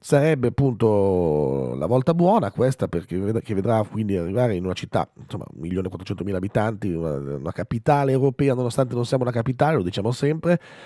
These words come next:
la più piccola metropoli d'Europa, come dice il mio amico Simone Lunghi. Eh, sta di fatto che però appunto da più di trenta anni si parla di una possibile moschea in città, siamo veramente una delle poche città in Europa a non avere una moschea, eh,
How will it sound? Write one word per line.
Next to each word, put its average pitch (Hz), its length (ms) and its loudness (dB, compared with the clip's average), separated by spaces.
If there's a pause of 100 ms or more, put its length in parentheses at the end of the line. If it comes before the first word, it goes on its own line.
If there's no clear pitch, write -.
(120)
la 120 200 2
più 127 240 0
piccola 147 500 2 (220)
metropoli 123 540 2
d'Europa, 135 480 2
come 117 140 -4
dice 135 160 2
il 131 100 2
mio - 20 -2
amico 127 380 0
Simone 151 380 2
Lunghi. 185 500 4 (360)
Eh, 104 180 2
sta - 100 -4
di 196 100 2
fatto - 280 0
che 107 120 -6
però 85 200 0
appunto 78 420 -4
da 101 200 -2
più 123 140 -2
di 117 80 2
trenta 123 400 2
anni 104 320 0 (240)
si - 160 -12
parla 117 300 2
di 107 100 0
una 110 260 2
possibile 143 640 -2
moschea 135 540 2
in 131 320 0
città, 156 500 0
siamo 123 160 2
veramente 104 300 0
una 110 80 4
delle 107 100 2
poche - 220 0
città 104 640 0
in 101 140 -6
Europa 117 320 2
a - 20 -4
non 104 120 -2
avere 117 240 -2
una 110 100 -4
moschea, 90 520 -4 (360)
eh, - 80 -4